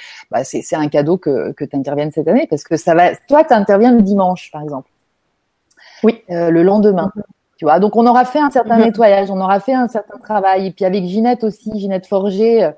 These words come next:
Speaker 1: qui était, qui revient, qui était déjà l'année dernière, c'est, c'est aussi quelque chose qui se pose. Voilà, on se pose à la réceptivité de la beauté de ce qui est et à l'immanence. Tu vois, je te parlais de ce terme, euh, que j'ai,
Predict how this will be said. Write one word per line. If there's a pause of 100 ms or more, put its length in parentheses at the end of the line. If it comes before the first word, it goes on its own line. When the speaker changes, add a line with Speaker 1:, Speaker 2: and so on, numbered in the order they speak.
(420)
Speaker 1:
qui
était,
qui
revient,
qui
était
déjà
l'année
dernière,
c'est,
c'est
aussi
quelque
chose
qui
se
pose. (1300)
Voilà,
on
se
pose
à
la
réceptivité
de
la
beauté
de
ce
qui
est
et
à
l'immanence.
Tu
vois,
je
te
parlais
de
ce
terme,
euh,
que
j'ai,